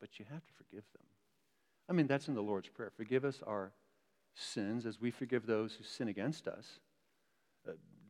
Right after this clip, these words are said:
this is very common to the Christian faith. And I think Maximus helps me love God by wanting to fly off and have converse with him,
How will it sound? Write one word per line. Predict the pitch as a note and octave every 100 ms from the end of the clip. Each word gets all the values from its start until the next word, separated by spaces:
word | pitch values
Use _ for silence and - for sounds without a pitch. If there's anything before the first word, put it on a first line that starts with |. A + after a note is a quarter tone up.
| -
this | B2+
is | C#3 A#2
very | B2 C#3+
common | - - B2 D3+ G2+
to |
the | F#2+
Christian | - G#2 -
faith. | E2+ A#2+ G2+ G#2
And | G#2+
I | B2+
think | - A#2 - _ _ _ -
Maximus | A#2+ C#3+ - A#2
helps | - A2 -
me | A#2 A2 - _ -
love | E2+ A2 D3
God | A2 G2 A#2
by | G#2 F#2+ G2 - -
wanting | A2+ B2
to | G#2
fly | - A#2+ A#2+
off | C3 B2+ C3+
and | C3
have | B2+ -
converse | - D3+ C#3 G2+ -
with | -
him, | - G2 C#3+